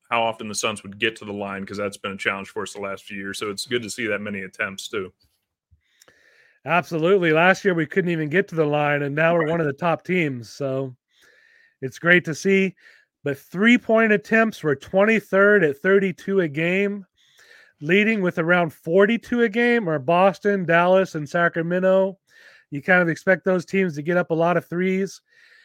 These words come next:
Speaker 2: But we are fourth in three-point percentage at thirty-eight point two, uh, just behind Miami and number one with thirty-nine point two.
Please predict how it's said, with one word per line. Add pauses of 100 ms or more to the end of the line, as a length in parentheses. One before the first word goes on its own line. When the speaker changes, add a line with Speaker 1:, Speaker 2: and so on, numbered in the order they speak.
(300)
Speaker 2:
But
we
are
fourth
in
three-point
percentage
at
thirty-eight
point
two, (500)
uh,
just
behind
Miami
and
number
one
with
thirty-nine
point
two.